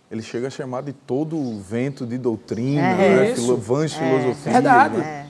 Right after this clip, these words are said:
Speaker 2: É.
Speaker 3: Ele, então ele prepara, ele diz, "Ainda que eu mesmo, se eu voltar a ensinar a vocês outras coisas,
Speaker 2: De forma diferente, né?
Speaker 3: me desprezem." Veja a segurança doutrinária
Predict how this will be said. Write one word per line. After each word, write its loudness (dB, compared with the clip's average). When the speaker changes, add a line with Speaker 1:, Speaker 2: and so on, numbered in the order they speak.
Speaker 2:
É. 6
Speaker 3:
Ele, 6
então 6
ele 6
prepara, 4
ele 4
diz, -4
"Ainda 4
que 0
eu 10
mesmo, 6
se -2
eu 8
voltar 4
a 0
ensinar -2
a 2
vocês -4
outras -2
coisas, 0
Speaker 2:
De -16
forma -2
diferente, -4
né? -8
Speaker 3:
me 0
desprezem." -6
Veja 6
a 2
segurança 2
doutrinária 2